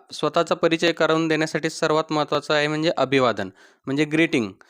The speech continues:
तर आपण ग्रीट कसं करतो? तर सकाळी बारा वाजेपर्यंत जर आपण कुठे मुलाखतीला गेलो, तर आपल्याला गुड मॉर्निंग म्हणायचं आहे. बारा वाजेच्या नंतर गेलो असेल, तर आपल्याला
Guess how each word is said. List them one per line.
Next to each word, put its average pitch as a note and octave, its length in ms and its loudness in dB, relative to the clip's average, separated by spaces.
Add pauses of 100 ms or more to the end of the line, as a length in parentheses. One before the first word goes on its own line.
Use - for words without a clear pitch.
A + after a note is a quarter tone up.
(320)
तर E3+ 100 6
आपण F3 240 4
ग्रीट F#3+ 300 0
कसं F3+ 240 -2
करतो? C3+ 580 -2 (120)
तर E3 220 4 (180)
सकाळी F#3 680 2
बारा D3 420 4
वाजेपर्यंत F3 580 2
जर E3+ 180 2
आपण E3 300 0
कुठे D#3 240 -2
मुलाखतीला D3+ 560 -2
गेलो, C3 280 0 (380)
तर D3+ 100 2
आपल्याला D#3+ 260 2
गुड C#3+ 240 0
मॉर्निंग D#3 320 2
म्हणायचं D#3+ 360 0
आहे. D#3+ 80 -2 (880)
बारा D3+ 260 6
वाजेच्या F#3+ 380 4
नंतर F3+ 440 4 (260)
गेलो F3 200 6
असेल, F3 400 2 (200)
तर D#3+ 100 6
आपल्याला D#3+ 500 4